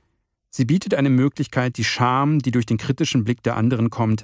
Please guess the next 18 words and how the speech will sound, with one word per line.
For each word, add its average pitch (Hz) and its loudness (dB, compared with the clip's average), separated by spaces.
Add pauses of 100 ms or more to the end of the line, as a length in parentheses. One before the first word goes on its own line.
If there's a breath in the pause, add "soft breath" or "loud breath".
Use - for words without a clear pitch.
(140)
ein 120 0
wenig 139 4
von 117 0
sich 113 -4
fernzuhalten. 95 -4 (680)
Wenn 151 4
wir 170 4
es 151 -2
schaffen 175 0
würden, 147 2 (480 soft breath)
unser 143 2
Leben 151 4
mehr 143 2
wie 143 2
eine 135 0
Probe 143 2
zu - -12
betrachten, 117 -2